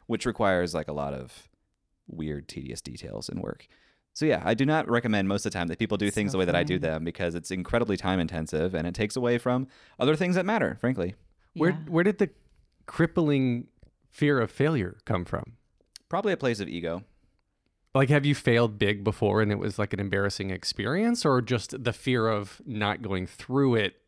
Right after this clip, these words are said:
Speaker 3: developed and snowballed over time?
Speaker 1: That's a good question. I mean, if we really wanna psychoanalyze me, I think it's probably <laughs> that,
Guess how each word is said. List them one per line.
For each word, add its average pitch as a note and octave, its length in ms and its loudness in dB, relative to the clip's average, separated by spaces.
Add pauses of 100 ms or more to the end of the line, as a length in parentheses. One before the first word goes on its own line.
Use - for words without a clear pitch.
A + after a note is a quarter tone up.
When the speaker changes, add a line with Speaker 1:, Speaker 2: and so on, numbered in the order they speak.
(880)
Speaker 3:
developed A2 520 2
and F#2 180 -2
snowballed G2+ 480 2
over E2+ 180 -4
time? E2+ 320 -8 (220)
Speaker 1:
That's - 100 -10
a - 40 -8
good D#4+ 120 -6
question. A2 520 -4
I F#2+ 40 -8
mean, C#3+ 140 0
if D3+ 80 -4
we E3+ 80 0
really G#3 180 2
wanna F#3 140 -2
psychoanalyze G2+ 680 -2
me, F#2+ 120 -4
I F#2 80 -2
think E3 120 -4
it's E3 80 -4
probably D3+ 720 0
<laughs> G2 80 -12
that, F#2+ 520 0